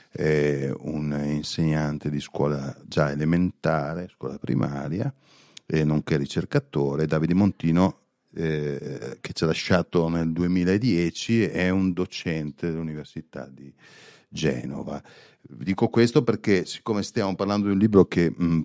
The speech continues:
parla, mm, di storia, mm, sotto, come dire, mm, di storia locale, eh, si intitola La scuola fascista, ma fa, accede a fonti locali, soprattutto dell'area ligure e dell'area emiliana,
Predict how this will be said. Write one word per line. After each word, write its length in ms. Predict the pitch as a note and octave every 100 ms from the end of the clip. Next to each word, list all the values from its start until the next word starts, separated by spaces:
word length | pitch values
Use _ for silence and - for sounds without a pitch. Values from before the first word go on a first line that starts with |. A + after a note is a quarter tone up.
| -
parla, 600 | G2 F#2+ F#2 F2+ E2+ D#2 -
mm, 220 | F#2 F2 E2 -
di 200 | - E2
storia, 720 | D#2+ - - F2+ F2 E2+ E2 D#2
mm, 460 | D#2 E2+ E2 D2+ C#2+ -
sotto, 600 | - - E2+ - E2+ D#2 C#2+ _ - - - _
come 180 | - F2
dire, 260 | F2 E2+
mm, 440 | E2 D2+ B1 C2+ D2+
di 120 | F#2
storia 260 | F2+ G#2 F#2
locale, 720 | F#2 - G2 F2 E2+ E2 D#2 - - -
eh, 1300 | - E2+ D#2+ D#2 D#2 D#2 D2 - - - G#2+ G2+ - -
si 200 | - -
intitola 380 | F2+ E2 A#2 B2
La 100 | G2
scuola 260 | F#2 - F#2+
fascista, 680 | - E2+ - F#2+ D#2+ - E2
ma 380 | D#2+ G2 G2+ E2+
fa, 440 | - - G2+ E2+
accede 920 | - F#2 - - - A2 F#2+ F2+ A2 A#2
a 100 | E2+
fonti 760 | - - A2 F#2+ F#2 F2 -
locali, 640 | F2 F#2+ - E2+ D2+ D#2 E2
soprattutto 520 | - E2 E2+ - -
dell'area 540 | F#2+ E2 D#2 D#2 D#2+ E2+
ligure 440 | F2 D2+ D#2+ E2
e 20 |
dell'area 380 | D2+ C#2+ C#2+ D2+
emiliana, 640 | D#2 D2+ C#2+ C#2 C#2 E2+